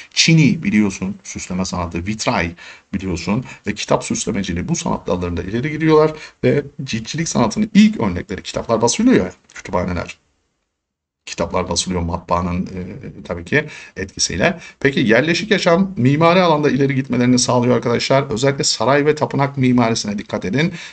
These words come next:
Stupa, bu da çıktı mı henüz? Hayır. Bu nedir abi? Tapınaklar, Maneizm dininin etkisiyle. Stupa adı verilen tapınaklar yapıyor, yapıyorlar. Müzik, resim, heykelcilik, edebiyat, tiyatro. Arkadaşlar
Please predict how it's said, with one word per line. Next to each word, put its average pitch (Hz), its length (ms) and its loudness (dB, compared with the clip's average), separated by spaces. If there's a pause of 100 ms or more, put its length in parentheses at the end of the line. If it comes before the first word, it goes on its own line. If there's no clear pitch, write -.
Stupa, 190 600 2
bu 175 100 -2
da 170 100 0
çıktı - 320 -4
mı 156 80 2
henüz? 151 360 -2
Hayır. 107 760 -2 (120)
Bu 139 60 -2
nedir 117 200 0
abi? 95 320 -4
Tapınaklar, - 760 -10
Maneizm 90 540 -10
dininin 107 560 2
etkisiyle. - 560 -10 (260)
Stupa - 400 -4
adı 117 260 -2
verilen 107 340 -2
tapınaklar 92 520 -8
yapıyor, - 380 -12
yapıyorlar. 95 560 -2 (320)
Müzik, 190 420 4
resim, 156 460 0
heykelcilik, 151 600 0
edebiyat, 151 340 0
tiyatro. 143 420 0
Arkadaşlar 139 440 0